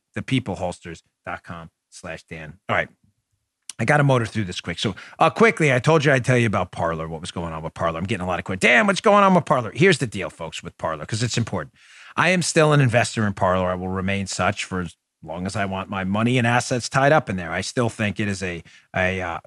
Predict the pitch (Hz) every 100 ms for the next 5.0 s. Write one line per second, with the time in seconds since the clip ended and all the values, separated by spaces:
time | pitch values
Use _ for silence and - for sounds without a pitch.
0 | - _ - 95 98 90 85 107 120 82
1 | 85 - 87 98 95 82 82 80 85 127
2 | 117 - - - 127 123 143 143 165 165
3 | 139 135 123 123 139 143 143 127 127 -
4 | 127 117 113 107 - 131 107 98 95